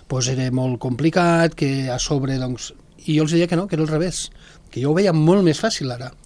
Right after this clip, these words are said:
o sigui, veia molt més, més oportunitats. És evident que no hi ha producte, ningú discutirà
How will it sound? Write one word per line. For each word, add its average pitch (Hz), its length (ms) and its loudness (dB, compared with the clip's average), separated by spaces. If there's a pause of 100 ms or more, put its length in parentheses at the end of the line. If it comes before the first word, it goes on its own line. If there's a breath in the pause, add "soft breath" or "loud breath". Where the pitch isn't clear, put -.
o 143 80 -12
sigui, 143 180 -2
veia 147 220 0
molt 175 320 2
més, 170 260 0
més 156 240 -2
oportunitats. 160 640 -4 (320 loud breath)
És 123 160 0
evident 170 320 4
que 143 140 -2
no 135 80 2
hi - 20 0
ha 123 80 -2
producte, 113 480 -6
ningú 117 240 -4
discutirà 143 600 0